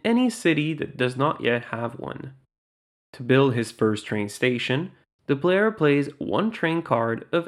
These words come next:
any color and places one of his train stations on that city. To build his second train station,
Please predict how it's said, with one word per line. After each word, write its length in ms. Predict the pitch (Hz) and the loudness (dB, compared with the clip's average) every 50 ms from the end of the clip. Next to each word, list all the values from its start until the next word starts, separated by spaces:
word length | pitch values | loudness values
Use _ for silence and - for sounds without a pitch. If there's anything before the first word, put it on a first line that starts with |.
| - | -2
any 220 | - 156 170 185 180 | -2 -2 0 -2 -2
color 560 | 180 - 139 127 123 127 139 156 185 190 _ _ _ | 0 2 2 2 4 2 0 0 -2 -8 _ _ _
and 220 | - - 254 226 226 | -4 -2 0 0 0
places 480 | 170 160 165 165 - 185 175 175 170 170 - | 0 -2 -2 -2 -2 -2 -2 -2 -2 -4 -8
one 300 | - - - 104 165 196 | -8 -4 -2 -2 0 -2
of 80 | 180 180 | -2 -4
his 100 | 175 - | -6 -6
train 300 | - - 143 131 131 131 | -4 -2 0 0 0 -2
stations 680 | 135 - 127 123 120 123 - 113 113 113 113 110 - - _ - | -2 -2 0 0 0 0 -2 -2 0 0 -2 -4 -6 -10 _ 0
on 180 | - 117 110 110 | 2 2 2 2
that 200 | 107 101 - - | 0 -2 -4 -6
city. 380 | - - 73 - - - - _ _ _ _ _ _ _ _ _ _ _ _ _ _ _ _ _ _ - | -6 -6 -6 -6 -8 -14 -20 _ _ _ _ _ _ _ _ _ _ _ _ _ _ _ _ _ _ -6
To 80 | - 123 | -4 0
build 340 | 117 120 113 107 - - | 2 4 4 4 4 0
his 180 | - - - - | -2 -8 -8 -8
second 400 | - - - 277 285 - 135 117 | -6 -4 -2 -2 0 2 0 0
train 240 | - - 110 107 107 | 2 0 0 0 0
station, 580 | - - 110 110 110 107 - 107 107 110 110 | -2 -2 -2 -2 0 0 -2 -2 -2 -4 -6